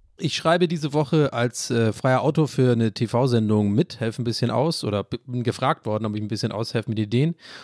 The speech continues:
Und, ähm, da freue ich mich drauf, bin da vier Tage gebucht, wie man <laughs> so schön sagt. Und, äh, ist immer wieder einfach was, was ich schon länger nicht gemacht hab. Ähm, nicht nur, dass ich rauskomme,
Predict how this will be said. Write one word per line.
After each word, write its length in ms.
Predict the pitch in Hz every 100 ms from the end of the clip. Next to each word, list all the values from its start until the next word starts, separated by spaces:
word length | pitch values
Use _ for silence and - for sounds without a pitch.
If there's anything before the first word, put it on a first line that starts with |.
| - _
Und, 320 | 131 123 123 -
ähm, 440 | 123 123 120 117 - - - _ _ _ -
da 260 | 131 123 -
freue 240 | - 190 247
ich 80 | 190
mich 120 | -
drauf, 380 | 107 - - _
bin 160 | 139 135
da 80 | 120
vier 240 | - 160
Tage 520 | 143 131 151 156 151 - _ _ _ -
gebucht, 640 | 127 127 190 247 - -
wie 80 | 165
man 180 | 180 -
<laughs> 60 |
so 80 | -
schön 260 | - - 185
sagt. 420 | - - - - - - - - _ - - - _ _ -
Und, 360 | 127 127 123
äh, 200 | 131 127
ist 120 | 143
immer 220 | 233 233 226
wieder 200 | 226 220
einfach 280 | 208 190
was, 160 | 196 190
was 100 | 196
ich 100 | 185
schon 100 | 180
länger 200 | 190 196
nicht 160 | 170 156
gemacht 440 | 147 151 - -
hab. 380 | 185 185 175 -
Ähm, 760 | 139 139 139 139 139 135 - 147
nicht 280 | 160 -
nur, 120 | 175 156
dass 220 | 143 -
ich 200 | - 117
rauskomme, 760 | 131 202 - - 190 190 190